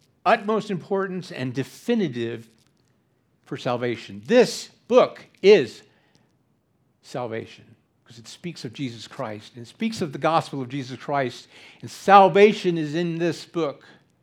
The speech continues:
We preach from this because it's important.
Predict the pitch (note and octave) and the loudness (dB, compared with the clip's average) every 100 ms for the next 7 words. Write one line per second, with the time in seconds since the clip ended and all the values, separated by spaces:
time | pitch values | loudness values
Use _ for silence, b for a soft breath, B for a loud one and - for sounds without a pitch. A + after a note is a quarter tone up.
0 | _ _ _ _ _ _ _ _ _ _ | _ _ _ _ _ _ _ _ _ _
1 | _ _ _ _ _ _ _ _ - E3+ | _ _ _ _ _ _ _ _ -12 -10
2 | F#3 - A#3 A3+ - D#3+ C#3 C3+ B2 - | -6 -2 -2 -2 -4 -2 0 -2 -4 -10
3 | - - _ _ _ _ _ _ _ _ | -18 -20 _ _ _ _ _ _ _ _
4 | _ _ _ - C3 A#2+ A#2+ A#2+ A2 - | _ _ _ -10 -6 -6 -6 -14 -12 -12
5 | G2 - - | -12 -14 -20